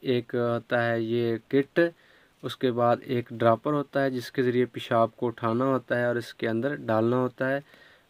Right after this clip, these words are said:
और उसके अलावा एक इसके अंदर ये झिल्ली होती है जिसको सिलिका झिल्ली कहते हैं, और ये सिर्फ इस टे-,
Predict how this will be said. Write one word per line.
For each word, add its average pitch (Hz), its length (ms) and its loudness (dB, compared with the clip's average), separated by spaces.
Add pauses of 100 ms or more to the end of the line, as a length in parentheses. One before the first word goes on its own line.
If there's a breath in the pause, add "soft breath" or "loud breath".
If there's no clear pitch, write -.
और 123 240 6
उसके 131 240 0
अलावा 127 300 6 (100)
एक 131 240 2
इसके 127 280 -4
अंदर 120 240 0
ये 120 300 0 (120)
झिल्ली 127 300 4
होती 131 360 0
है 135 180 0 (560 soft breath)
जिसको 127 340 0
सिलिका 131 520 4
झिल्ली 127 320 4
कहते 123 380 0
हैं, 143 220 -4 (520 soft breath)
और 127 280 6
ये 143 200 6
सिर्फ 143 380 0
इस 139 360 -2 (160)
टे-, 131 220 6